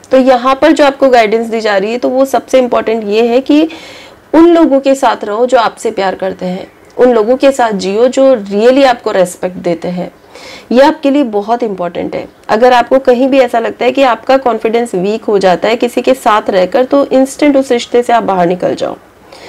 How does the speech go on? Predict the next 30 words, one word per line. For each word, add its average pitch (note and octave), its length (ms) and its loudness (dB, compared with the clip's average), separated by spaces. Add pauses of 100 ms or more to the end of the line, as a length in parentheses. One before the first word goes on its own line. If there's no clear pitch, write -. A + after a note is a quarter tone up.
(420)
आप C#4+ 280 2 (220)
खुद D#4 240 0
ही D4 440 2 (120)
उस C4 160 -6
चीज़ों B3 320 0 (100)
को, C4 40 4 (180)
अ, G#3 760 2
हटा A#3 260 0
सकते C4 280 -2
हो A#3 60 2
अपनी A3 220 -2
life F#3 280 2
से B3+ 160 0
जो A#3+ 140 2
आपको A3 240 -4
नहीं F#3 280 0
जम F3+ 220 0
रही E3 220 -4
है, - 120 -12 (880)
और G3+ 500 4
आप G#3+ 440 0
खुद C4+ 180 2
ही D#4 180 6
अपने C#4 240 2
आप A#3 140 -2
को A#3 80 -2
protect F#3+ 400 -4
कर F#3 160 -2
सकते - 340 -4
हो F#3+ 200 2